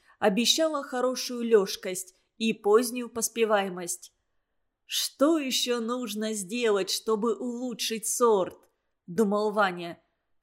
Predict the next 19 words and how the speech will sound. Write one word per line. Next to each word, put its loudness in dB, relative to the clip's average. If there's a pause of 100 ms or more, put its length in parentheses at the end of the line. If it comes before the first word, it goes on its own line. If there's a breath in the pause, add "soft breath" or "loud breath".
В -20
первые 2
годы -2
плодоношения -2
нужно -4
особенно -4
внимательно -6
относиться -6
к -16
питомцу. -2 (300 soft breath)
В -20
первые 6
годы 4
садовод -2
может -4 (220 soft breath)
изменить -4
величину, -4 (140)
вкус, -2
урожайность, 0